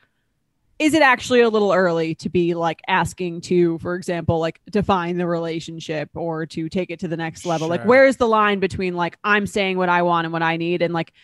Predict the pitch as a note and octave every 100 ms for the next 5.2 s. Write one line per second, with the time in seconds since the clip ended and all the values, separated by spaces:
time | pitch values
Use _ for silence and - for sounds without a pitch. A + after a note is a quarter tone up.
0 | _ _ A3 C#4 C#4+ C4+ A#3+ A3+ A3 G#3
1 | - F#3+ F#3 E3+ F3 D#3+ F3 F3 E3 D#3+
2 | E3 D#3 - - D3+ - - - _ _
3 | _ _ _ _ _ _ _ _ _ _
4 | _ _ _ B2 C#3 F#3 G#3 F3+ C#3+ F3
5 | - -